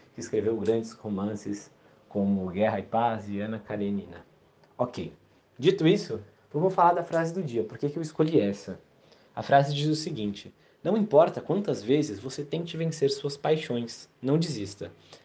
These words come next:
Cada esforço diminui o poder dessa paixão sobre você e torna mais fácil vencê-la." E é importante notar que quando ele fala de paixões,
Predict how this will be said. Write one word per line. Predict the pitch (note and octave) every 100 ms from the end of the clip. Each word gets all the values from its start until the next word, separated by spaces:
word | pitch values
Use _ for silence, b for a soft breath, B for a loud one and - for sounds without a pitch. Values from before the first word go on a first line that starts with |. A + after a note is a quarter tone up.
| _
Cada | F#3+ G3+
esforço | E3+ - D3 D3+
diminui | C#3 C#3 B2 D3+ F#3
o |
poder | B2 A2+ G#2
dessa | G2+ - G2
paixão | C3+ C#3 G#2 G2
sobre | - G2
você | A#2+ F3 D3+ E3 B B
e | -
torna | - D#3+ E3
mais | D#3 F3 -
fácil | - B2 - C#3 - _ -
vencê-la." | C3+ D#3 - - A#2+ G#2+ F2+ D#2+ - B B B B B -
E | F3 F#3 F3+ F3 -
é | F3
importante | A3+ G#3+ F#3 E3+ D#3 C#3+
notar | A#2+ - E3 G#3 b b b
que | -
quando | C#3 D3 E3+
ele | E3+
fala | D3+ C#3+
de | C3
paixões, | B2+ A#2+ G#2+ - B2+ E3+ D#3